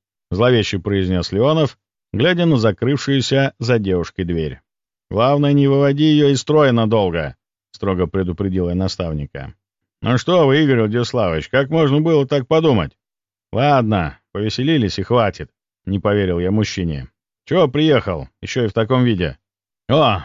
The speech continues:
сразу к делу, это мы одобряем. Тем более этих самых дел с твоей помощью будет минут на двадцать», потёр руками Леонов.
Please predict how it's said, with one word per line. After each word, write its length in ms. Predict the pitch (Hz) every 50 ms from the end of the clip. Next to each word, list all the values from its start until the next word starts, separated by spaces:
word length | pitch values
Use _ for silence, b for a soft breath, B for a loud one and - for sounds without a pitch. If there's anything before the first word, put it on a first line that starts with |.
| -
сразу 400 | - - 123 160 180 160 151 175
к 60 | 170 165
делу, 400 | 170 160 127 101 85 76 71 - _
это 240 | 95 131 151 - 135
мы 100 | 147 147
одобряем. 580 | 143 151 147 147 135 110 92 85 76 65 64 - _ _ _ _ _ _ _ _ _
Тем 180 | - 160 170 170
более 260 | 185 175 160 151 147
этих 200 | 143 135 143 127
самых 340 | - 143 143 139 135 135 131
дел 200 | 143 156 147 131
с 40 | -
твоей 180 | - 127 123 110
помощью 440 | - 131 127 123 120 107 - 113
будет 220 | 107 113 117 107 98
минут 300 | 110 113 113 113 104 -
на 140 | 113 110 107
двадцать», 400 | 101 98 85 78 - - - _ _ _ _ _ _ _ _ _
потёр 420 | _ 123 127 123 - 147 139 139 - -
руками 500 | 127 113 113 107 - - 107 104 98 98
Леонов. 400 | 101 107 101 92 85 76 65